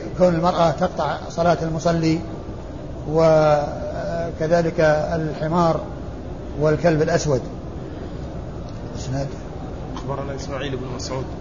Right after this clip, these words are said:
Speaker 1: أخبرنا إسماعيل بن مسعود، أبو مسعود،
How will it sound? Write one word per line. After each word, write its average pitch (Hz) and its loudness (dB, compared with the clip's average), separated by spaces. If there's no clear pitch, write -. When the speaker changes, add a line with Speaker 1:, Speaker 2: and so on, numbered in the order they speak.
Speaker 1:
أخبرنا 208 6
إسماعيل 190 2
بن 180 0
مسعود، 185 6
أبو 175 2
مسعود، 180 4